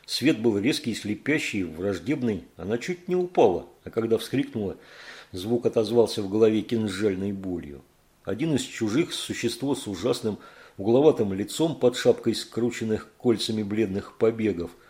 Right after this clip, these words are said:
К расположенному сбоку головы непонятному клапану был подвешен диковинный тотем. Двинулся вперед и трясущимися руками подхватил ее.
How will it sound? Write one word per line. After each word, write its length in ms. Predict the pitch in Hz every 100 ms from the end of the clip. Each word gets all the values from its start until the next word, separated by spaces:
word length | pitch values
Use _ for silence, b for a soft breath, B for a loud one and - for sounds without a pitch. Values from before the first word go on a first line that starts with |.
| b b
К 80 | -
расположенному 720 | 104 - 107 120 101 101 101
сбоку 360 | 82 110 -
головы 380 | 87 92 87 101
непонятному 600 | 127 95 98 104 - 92
клапану 600 | 87 - 98 120 117 95 B B B
был 200 | 95 104
подвешен 600 | - 101 98 113 98 92
диковинный 640 | 90 104 - 101 95 92
тотем. 500 | 95 110 104 107 87 69 _
Двинулся 560 | 78 80 110 110 95 90
вперед 500 | - - 90 123 131 B B B B
и 60 | -
трясущимися 800 | 104 107 101 127 - 113 107 -
руками 380 | 113 113 101 95
подхватил 800 | - 98 - 107 107 - 82 76
ее. 160 | 69